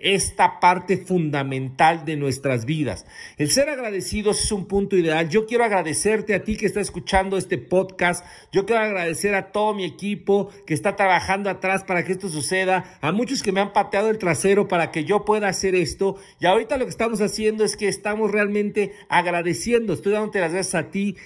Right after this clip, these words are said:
y a toda la gente que ha hecho posible este podcast. Tú que estás escuchando esto, deberías de voltarte ahorita, donde estés.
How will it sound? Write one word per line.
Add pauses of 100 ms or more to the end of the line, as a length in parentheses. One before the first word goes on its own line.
(120)
y
a
toda
la
gente
que
ha
hecho
posible
este
podcast. (420)
Tú
que
estás
escuchando
esto,
deberías
de
voltarte
ahorita,
donde
estés.